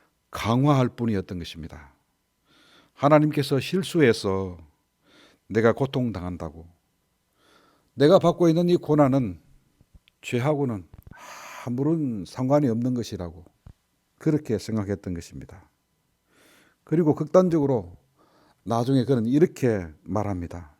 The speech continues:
"나는 적신으로 나왔다. 내가 태어날 때, 어머니 뱃속에서 나올 때 핏덩어리로 나왔는데, 적신으로 돌아가면, 즉 핏덩어리로 돌아가면 그만이지, 그만이다."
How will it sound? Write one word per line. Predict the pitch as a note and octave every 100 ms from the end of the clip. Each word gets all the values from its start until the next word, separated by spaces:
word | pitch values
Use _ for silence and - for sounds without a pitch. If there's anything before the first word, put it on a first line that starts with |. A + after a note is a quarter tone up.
| _ _ _ _ _ _ _ _ _ _ _
"나는 | D3 D#3 D3
적신으로 | C#3 C3+ F3+ F#3 D#3
나왔다. | G#2+ F#2+ - F2 D#2+ - _ _ _ _ _ _
내가 | G2+ C3+ D3
태어날 | C3+ F#3 D#3 C#3
때, | C3 C3+ A2
어머니 | G#2 A2+ D3 C3+
뱃속에서 | B2 B2 D#3+ D3 D3 C3+
나올 | G2+ A2+ D3
때 | - A#2+ G#2+ F2 - - _ -
핏덩어리로 | - D#3+ E3+ F#3 G3 D3+
나왔는데, | A2 G2+ G#2 F#2+ C3 B2 F2+ E2+ _ _ _ _ _ _ _ _ _ _ _
적신으로 | - E3 - G#3 F3+ E3
돌아가면, | C#3 D3+ C3 C3 F#2+ D#2+ - - - _ -
즉 | - C#3
핏덩어리로 | - D3 D#3 F3 F3+ C#3+
돌아가면 | D3 D#3+ D3 D3 B2+
그만이지, | - G2 G2+ D#3+ E3+ - - _ _ _ _ _ _
그만이다." | - A2+ C#3+ F#3 C#3+ -